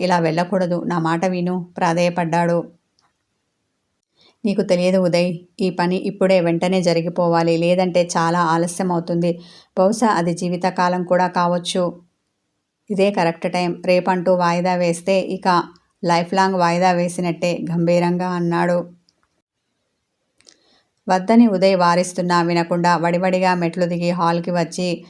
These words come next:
కార్ కీస్ తీసుకొని బయలుదేరి వెళ్తుంటే, "అర్జున్, ఈ టైంలో ఎక్కడికి?" అనుమానంతో వెనక నుండి అడిగింది కస్తూరి. "అమ్మా,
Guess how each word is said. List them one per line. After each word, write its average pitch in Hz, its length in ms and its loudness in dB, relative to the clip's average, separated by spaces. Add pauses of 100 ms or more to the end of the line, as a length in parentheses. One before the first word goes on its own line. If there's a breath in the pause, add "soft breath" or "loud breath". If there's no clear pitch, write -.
(200 loud breath)
కార్ 185 260 0
కీస్ 208 260 -4
తీసుకొని 180 460 -6
బయలుదేరి 175 520 2
వెళ్తుంటే, 170 560 -2 (1080)
"అర్జున్, 165 400 -2 (140)
ఈ 175 120 -2
టైంలో 170 360 0
ఎక్కడికి?" 180 500 0 (240)
అనుమానంతో 175 600 -2
వెనక 160 280 -4
నుండి 175 300 -2 (100)
అడిగింది 165 480 -2
కస్తూరి. 180 580 -2 (2500)
"అమ్మా, 160 300 0